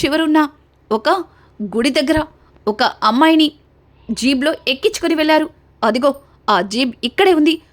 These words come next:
మర్యాదగా తను ఎక్కడ ఉందో చెప్తారా లేదా?" అని అంటుంటే, "ఏంటి ఆ అమ్మాయా? ఆ అమ్మాయిని ఆ రోజే అడిగి కిడ్నాప్,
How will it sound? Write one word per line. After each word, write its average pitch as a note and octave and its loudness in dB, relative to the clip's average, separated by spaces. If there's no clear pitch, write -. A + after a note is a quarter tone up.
మర్యాదగా C#4 0
తను G#3 2
ఎక్కడ G#3 0
ఉందో D#4 2
చెప్తారా D#4+ 0
లేదా?" D#4 -2
అని D4+ 0
అంటుంటే, C4+ -2
"ఏంటి A#3+ 0
ఆ C4+ 4
అమ్మాయా? E4 2
ఆ A3 2
అమ్మాయిని C#4+ 0
ఆ G3+ 2
రోజే F4 -2
అడిగి B3 -2
కిడ్నాప్, C#4+ -2